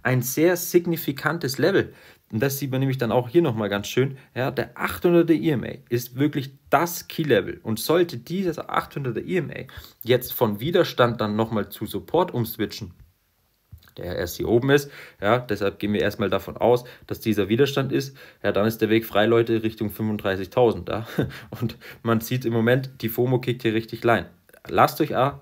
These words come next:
aber nicht verunsichern, ja, schaut jetzt wirklich auf eure Positionen, Gewinne realisieren. Ich habe es auch in die Telegram-Gruppe gestern reingeschrieben. Take Profit nehmen, Re-, Gewinne realisieren, Stop-Loss auf den Einstieg setzen und jetzt auf den nächsten Einstieg warten. Alle Informationen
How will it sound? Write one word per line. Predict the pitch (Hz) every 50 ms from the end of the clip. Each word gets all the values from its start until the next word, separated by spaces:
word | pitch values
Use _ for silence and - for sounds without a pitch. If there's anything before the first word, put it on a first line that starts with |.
| - _
aber | 120 120 120 120
nicht | 123 131 151 139 - - - _ _ _
verunsichern, | - 110 104 131 143 143 143 151 135 151 143 143 143 - - - - - - _ _
ja, | 113 113 123 131 131 - - - - - _ _ _ _ _ _ _ _ -
schaut | - - 117 135 135 139
jetzt | 139 131 - -
wirklich | 127 131 131 127 127
auf | 120 113 -
eure | - 123 120 117 117
Positionen, | 117 - 117 113 110 107 - - 127 131 131 135 131 127 -
Gewinne | 120 110 104 131 143 156 170
realisieren. | 147 135 139 143 139 135 135 131 135 - 131 135 127 113
Ich | 110 -
habe | 123 120 -
es | -
auch | 120 117
in | 123 113
die | 110 110 113
Telegram-Gruppe | - 139 143 156 147 - - 123 120 - 123 123 123 120
gestern | 123 120 117 - - 117
reingeschrieben. | 110 - 110 110 110 110 110 - - 110 107 107 107 - - - - _
Take | - - 131 131 135 135
Profit | - 131 131 131 - 117 107
nehmen, | 113 117 120 117 113 113 - - - _ -
Re-, | 110 117 113 - - - -
Gewinne | - 113 113 131 151 160 156 139
realisieren, | 131 131 131 131 123 120 117 - 117 117 117 117
Stop-Loss | 113 - - 135 - 135 139 131 131 -
auf | 87 127 117
den | 117 113
Einstieg | - 107 113 117 113 - - 110 -
setzen | - 110 107 - - 113 110
und | 101 107
jetzt | 107 117 120 - -
auf | - 110 -
den | - 113 104 104
nächsten | 110 117 117 - - -
Einstieg | - 101 107 104 - - 101 101
warten. | 101 95 85 78 - -
Alle | - 117 147 170
Informationen | 165 156 147 143 143 139 139 - 147 156 165 147